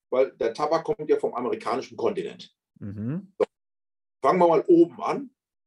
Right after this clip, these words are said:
Speaker 1: Connecticut, Pennsylvania,
Speaker 2: Virginia.
Speaker 1: Ken-, in Kentucky gibt's, also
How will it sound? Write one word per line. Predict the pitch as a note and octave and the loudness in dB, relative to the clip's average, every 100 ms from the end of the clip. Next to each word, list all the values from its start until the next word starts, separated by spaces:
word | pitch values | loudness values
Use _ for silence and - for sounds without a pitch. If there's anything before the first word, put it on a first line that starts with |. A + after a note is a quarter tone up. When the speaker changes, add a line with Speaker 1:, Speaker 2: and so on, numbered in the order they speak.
| _ | _
Speaker 1:
Connecticut, | - C3 D3 E3 E3+ F3+ F3+ _ _ _ _ _ _ _ _ _ _ _ _ _ | -10 -2 0 0 -2 -6 -10 _ _ _ _ _ _ _ _ _ _ _ _ _
Pennsylvania, | C#3 C#3 E3 D3+ C#3+ C#3+ D3+ D#3 E3 E3+ _ _ _ _ | 0 2 2 2 4 2 0 -2 -2 -8 _ _ _ _
Speaker 2:
Virginia. | C#3 C3 C3+ E3+ F3 F3+ F3+ _ _ _ _ _ _ - | -4 0 0 2 0 -2 -8 _ _ _ _ _ _ -10
Speaker 1:
Ken-, | C#3 | -10
in | |
Kentucky | - D3 - D3 F3 | -6 -4 -2 0 0
gibt's, | D#3+ D#3+ - | 0 -4 -4
also | C3 A#2+ C3 | 0 4 4